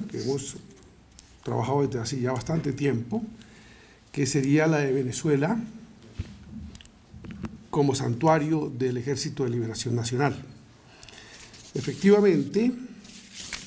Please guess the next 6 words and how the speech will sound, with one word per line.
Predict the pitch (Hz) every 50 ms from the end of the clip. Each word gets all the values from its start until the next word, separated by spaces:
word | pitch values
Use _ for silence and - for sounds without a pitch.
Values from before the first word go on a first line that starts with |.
| - - - - -
dentro | 135 131 139 160 156 147 147 147 147
de | 143
las | 127 120 147
actuaciones | 143 127 - - 135 123 - 214 214 214 196 190 196 196 -
en | 147 131
curso | - - - 196 196 160 - - - 180 190 254